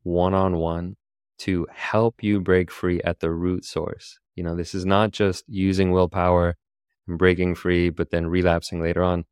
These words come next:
This is about rewiring your mind and cultivating a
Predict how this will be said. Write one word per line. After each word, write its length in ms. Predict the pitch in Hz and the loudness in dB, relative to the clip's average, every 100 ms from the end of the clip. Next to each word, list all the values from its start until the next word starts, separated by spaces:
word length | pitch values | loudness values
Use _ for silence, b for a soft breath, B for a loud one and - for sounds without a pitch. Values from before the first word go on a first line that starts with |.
| _ _ _ | _ _ _
This 180 | - - | -12 -6
is 80 | 110 | -2
about 320 | 110 110 107 - _ _ _ _ _ - | 2 4 2 -2 _ _ _ _ _ -10
rewiring 880 | 92 107 131 123 101 101 104 90 87 | -2 2 2 4 4 4 4 2 0
your 100 | 82 | -2
mind 460 | 80 85 101 104 _ _ _ _ - | -4 -4 -8 -12 _ _ _ _ -8
and 200 | 92 85 | -6 -6
cultivating 800 | - 117 120 127 117 113 107 - - | -2 0 2 2 2 4 2 -2 -6
a 340 | 92 87 85 | -2 0 -2